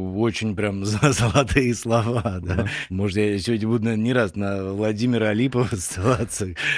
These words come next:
Speaker 1: который мне советовал к тебе прийти. Он про стресс всегда говорит, да, что стресс — это такой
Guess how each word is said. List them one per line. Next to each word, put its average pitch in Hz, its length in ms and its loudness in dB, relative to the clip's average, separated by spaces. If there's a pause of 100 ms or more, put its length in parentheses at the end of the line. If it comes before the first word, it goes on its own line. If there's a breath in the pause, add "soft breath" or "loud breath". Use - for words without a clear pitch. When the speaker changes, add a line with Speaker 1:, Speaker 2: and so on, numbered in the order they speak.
(100)
Speaker 1:
который 110 340 2
мне 104 300 0
советовал 110 560 -2
к 95 80 -12
тебе 107 240 -2
прийти. 101 400 -4
Он 120 320 4
про 120 180 6
стресс 139 360 4
всегда 131 420 4
говорит, 107 460 2
да, 104 180 0
что 101 200 -2
стресс — 120 460 0
это 104 280 0
такой 95 760 -4